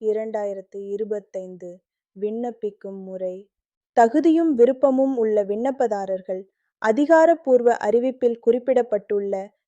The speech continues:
தேவையான அனைத்து ஆவணங்களுடன்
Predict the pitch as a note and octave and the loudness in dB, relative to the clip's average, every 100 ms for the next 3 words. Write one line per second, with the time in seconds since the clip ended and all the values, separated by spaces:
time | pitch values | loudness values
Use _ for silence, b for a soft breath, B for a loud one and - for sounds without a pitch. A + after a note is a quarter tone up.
0 | _ B3 B3+ C#4 C4+ A#3 G#3+ G#3 - G#3 | _ 8 10 10 6 4 -2 -8 -8 -6
1 | A3+ C#4 D4 C#4+ D4 G#3 G#3 A3 A3 G#3 | 0 0 0 -2 -2 -2 -2 -2 -2 -4
2 | G3 F#3+ F#3 F#3+ | -4 -4 -6 -10